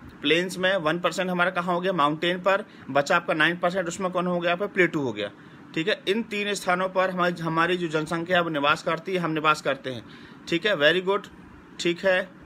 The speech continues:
बादल, very good। Next question सुनिएगा ध्यान से। आपने सुना होगा lap of civilization, पढ़ा होगा आपने lap of civilization, सभ्यताओं का पालना। तो सभ्यताओं का पालना किसको कहते हैं? ये क्या है सत्येंद्र, ये topic के लिए कोई book बताए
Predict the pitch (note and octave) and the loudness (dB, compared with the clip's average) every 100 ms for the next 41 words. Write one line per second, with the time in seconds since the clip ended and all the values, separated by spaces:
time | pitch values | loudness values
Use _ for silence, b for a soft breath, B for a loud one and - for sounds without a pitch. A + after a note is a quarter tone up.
0 | - C3+ D#3+ F3+ E3+ F3+ F#3+ F3 E3 F3+ | -4 -2 0 2 2 2 -2 -2 0 0
1 | F#3 F#3+ G3 G3 G3 G3 F3+ F3+ F#3 G#3 | 0 -4 -4 -4 -4 -2 0 -2 -2 -2
2 | A3+ - B B B B - F3 G#3 G3 | -4 -8 B B B B 2 2 2 -4
3 | G3+ G#3 G#3 G#3+ A3 - - - C3+ D3 | -2 0 2 0 0 -4 -20 -8 0 4
4 | F3+ G3+ - G3 G3 F#3+ F3 F3 F3 F3 | 4 4 2 0 0 -4 0 2 2 -2
5 | F3 G#3+ A#3 - - - - - - - | -2 -4 -6 -18 -20 -20 -20 -20 -20 -20
6 | - - - - C#3 F3+ F#3+ F#3 F3+ G3 | -20 -20 -20 -2 2 4 4 2 0 0
7 | D#3 E3 F#3 F3+ - F3 E3+ E3+ E3+ G3 | 2 2 0 -2 -2 0 0 0 -2 -4
8 | G3 E3 D#3 E3+ F#3 F#3 F3+ E3 D3+ D3+ | -2 -2 0 0 0 0 -2 2 0 0
9 | F#3 A3+ - B B B B F3+ F#3+ E3+ | -4 -6 -20 B B B B 0 2 2
10 | F#3 G#3+ G#3 F#3+ F#3+ G#3 G#3 G#3+ F#3+ D#3+ | 0 -2 0 2 2 0 -4 -2 -2 -2
11 | B2+ A2+ C3 D3+ D#3 D#3+ D#3+ D3 E3 D3+ | -6 -6 -10 -8 -6 -6 -8 -8 -6 -6
12 | C#3 D3+ C3+ D#3 D3+ C#3+ C#3 D3 C#3+ B2+ | -6 -6 -6 -6 -10 -8 -8 -8 -8 -6
13 | B2+ C3+ B2+ B2 A#2+ B2 | -8 -8 -8 -8 -8 -8